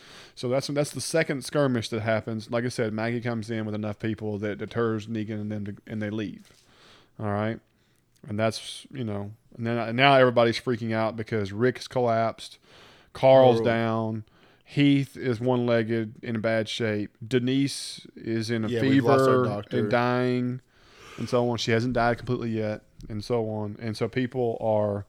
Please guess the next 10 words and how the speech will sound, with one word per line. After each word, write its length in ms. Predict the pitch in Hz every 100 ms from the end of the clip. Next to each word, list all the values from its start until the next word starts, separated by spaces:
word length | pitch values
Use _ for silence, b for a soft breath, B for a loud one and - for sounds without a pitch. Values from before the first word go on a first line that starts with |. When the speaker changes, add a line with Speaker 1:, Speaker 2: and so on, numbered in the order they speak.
| b b b _ _ _ _
Speaker 1:
just 280 | 113 113 -
in 80 | 98
bad, 260 | 101 101 95
bad 220 | 101 98
shape. 180 | - 120
Speaker 2:
Yeah, 220 | 98 90 - - - -
morale's 500 | 120 113 110 107 107
low 280 | 104 107 107
and 100 | 107
everything. 680 | 104 101 104 104 104 104